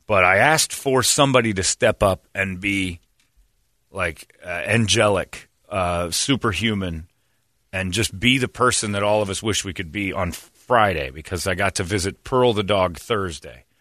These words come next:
And Pearl's story, even Tripp came in and goes, "Man, that story about that dog you told was brutal." So yesterday I get a call,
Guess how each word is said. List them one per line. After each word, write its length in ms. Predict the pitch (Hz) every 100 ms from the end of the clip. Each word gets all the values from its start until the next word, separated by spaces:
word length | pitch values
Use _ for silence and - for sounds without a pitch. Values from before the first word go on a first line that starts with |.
| _ _
And 160 | 107 90
Pearl's 260 | 135 127 -
story, 400 | - 143 120 104
even 180 | 110
Tripp 260 | 80 - 113
came 180 | 101 85
in 80 | 82
and 80 |
goes, 100 | 80
"Man, 340 | 82 95 117 98
that 160 | 71
story 320 | - - 101 85
about 180 | 67 62
that 200 | 65 -
dog 300 | 95 104 76
you 80 |
told 280 | 65 62 58
was 160 | 117 _ _
brutal." 400 | 87 90 71 - _ _ _ _
So 320 | - 101 85 - _
yesterday 480 | 120 175 - 147 120
I 60 | 110
get 140 | 110
a 40 |
call, 480 | 101 - 107 101 98